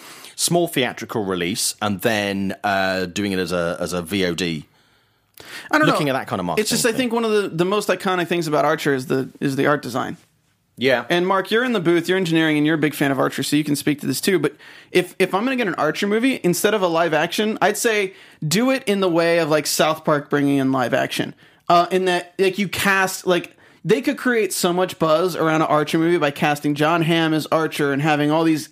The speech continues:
Speaker 2: A-list stars as the characters, but then only have them in maybe thirty seconds of the movie with, like, a, in, like, a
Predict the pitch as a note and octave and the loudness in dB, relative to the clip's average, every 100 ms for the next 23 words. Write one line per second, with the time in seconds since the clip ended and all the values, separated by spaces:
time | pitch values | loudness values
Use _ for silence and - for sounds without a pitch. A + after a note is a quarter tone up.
0 | F3+ F3 F3 E3 - D#3+ D#3 D3 C#3+ - | 2 4 4 0 0 0 0 -2 -4 0
1 | D#3 D#3+ G#3+ - - - - G3 G#3+ G#3 | 0 2 -2 -2 -10 -12 -2 0 2 0
2 | F#3+ G#3 F#3 D#3 E3 E3 G#3 G#3 E3+ E3 | -2 0 0 0 0 0 0 0 2 4
3 | E3 E3 E3+ D#3+ D#3+ D#3+ E3+ D#3+ D#3 D3 | 2 2 2 0 0 -2 -2 -2 0 2
4 | D3+ F3+ D#3 D3+ D3 D3 - - F3 D3+ | 2 2 2 0 0 -2 -6 -2 0 2
5 | D3+ D#3+ | 2 0